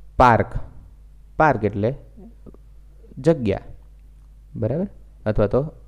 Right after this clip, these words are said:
બગીચો. આપણે જ્યાં ફરવા માટે, ફરવાલાયક જગ્યા, પાર્ક. કેમ લાગ્યું? આવડશે? હમ? હા તો પાડો.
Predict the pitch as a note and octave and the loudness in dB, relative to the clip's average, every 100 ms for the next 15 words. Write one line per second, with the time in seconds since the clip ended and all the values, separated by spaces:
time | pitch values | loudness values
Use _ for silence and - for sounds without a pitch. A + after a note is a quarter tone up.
0 | - - D3 B2 - F#2 - - - - | -14 -2 -2 -2 -4 -6 -8 -12 -20 -20
1 | - - - - A2 G#2+ A2 C3+ B2 G#2+ | -20 -20 -20 -4 -2 0 2 2 2 2
2 | G2+ G2 - C3 G#2 G2 F#2+ G2+ A2+ G2 | 0 -2 0 2 2 2 -2 -4 -4 -4
3 | F#2 G#2+ G2+ - - - - - - - | 0 0 0 -6 -14 -14 -12 -14 -14 -16
4 | - - - - - - C#3+ B2 G2 F#2+ | -18 -20 -20 -20 -18 -6 -2 -2 -2 -4
5 | - - - - - - - - A2 B2+ | -8 -10 -14 -20 -20 -20 -20 -6 2 2
6 | C3+ C#3+ - - - - - - - - | 4 0 -2 -10 -18 -20 -20 -20 -20 -14
7 | - D3 G3+ - - - - - - - | -4 -2 -2 -6 -14 -20 -20 -20 -20 -20
8 | - - - - - - - - G#2 - | -20 -20 -20 -20 -20 -20 -18 -8 -4 -2
9 | - A#2 B2+ | 2 2 2